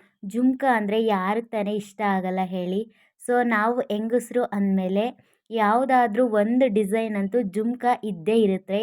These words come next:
ಎಲ್ಲರ ಹತ್ರ. ಈ, so ಎಲ್ಲರ ಹತ್ರ ಯಾವ್ದಾದ್ರೂ ಒಂದು ಡಿಸೈನ್ ಜುಮ್ಕಾ ಅಂತೂ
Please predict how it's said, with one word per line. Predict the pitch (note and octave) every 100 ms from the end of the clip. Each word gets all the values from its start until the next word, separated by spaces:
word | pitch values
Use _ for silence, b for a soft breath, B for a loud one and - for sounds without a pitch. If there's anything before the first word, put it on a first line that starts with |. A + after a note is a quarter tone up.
| A#3 F#3+
ಎಲ್ಲರ | G#3 B3 G#3+
ಹತ್ರ. | G#3 A3+ D#4 b b b -
ಈ, | B3+ B3+ _ _ _ _ _
so | C#4+ C4+
ಎಲ್ಲರ | B3 B3+ C4 B3
ಹತ್ರ | B3 A#3+ B3+ - _ A#3
ಯಾವ್ದಾದ್ರೂ | A3 A#3 B3+ C4 C#4+ C4
ಒಂದು | A3+ A#3+ A3+
ಡಿಸೈನ್ | A3 F#3+ A#3 B3 - F#3+
ಜುಮ್ಕಾ | A3+ A3 A3+ G3+
ಅಂತೂ | F#3+ F#3+